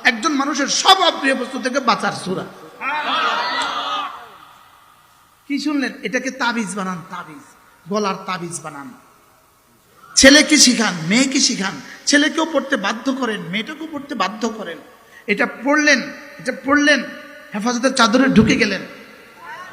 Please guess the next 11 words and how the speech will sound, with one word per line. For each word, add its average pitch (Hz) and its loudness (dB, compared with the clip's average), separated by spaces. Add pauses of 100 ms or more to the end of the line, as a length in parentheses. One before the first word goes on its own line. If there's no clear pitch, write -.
(380)
আল্লাহ 254 6
তাআলা 262 10
হেফাজতের 262 8
চাদরে 294 6
কি 277 2 (640)
পড়বো 269 8
তো? 302 8 (600)
বলেন 294 12
না 320 12
ইনশাআল্লাহ। 262 12 (960)
না, 247 4